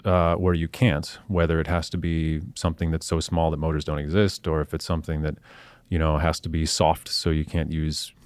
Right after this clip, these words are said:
metal components, or if it has to be something wearable, such as do bulk, whatever the application is, then you have very few choices, if any choices. So coming up with solutions there, um, I'll draw, I'll just draw the analogy of, uh, artificial muscle.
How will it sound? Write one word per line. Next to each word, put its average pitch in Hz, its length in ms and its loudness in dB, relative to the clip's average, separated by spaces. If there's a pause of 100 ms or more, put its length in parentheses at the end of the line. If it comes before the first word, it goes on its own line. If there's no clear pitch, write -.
(120)
metal 82 420 0
components, 107 540 4
or 80 60 2
if 73 80 -2
it 80 80 0
has 80 140 2
to - 100 -16
be 85 80 -6
something 78 380 -4
wearable, 85 500 4
such - 260 -8
as 76 180 -8
do - 120 -6
bulk, 82 280 0
whatever 110 360 4
the 95 160 0
application 85 500 -2
is, 78 320 -4 (540)
then 87 400 4
you 85 120 2
have 87 100 4
very 80 200 0
few 80 160 -8
choices, - 520 -8 (180)
if 80 160 -4
any 80 300 -4
choices. - 480 -8 (680)
So 104 320 8
coming 110 240 4
up 95 80 2
with 90 100 2
solutions 87 440 2
there, 80 340 2 (160)
um, 78 320 -2
I'll 78 120 -2
draw, 82 300 -2
I'll 80 100 0
just 82 160 -4
draw 82 160 4
the 80 100 0
analogy 80 500 0
of, 76 260 -4 (360)
uh, 76 260 0
artificial 80 420 0
muscle. - 360 -6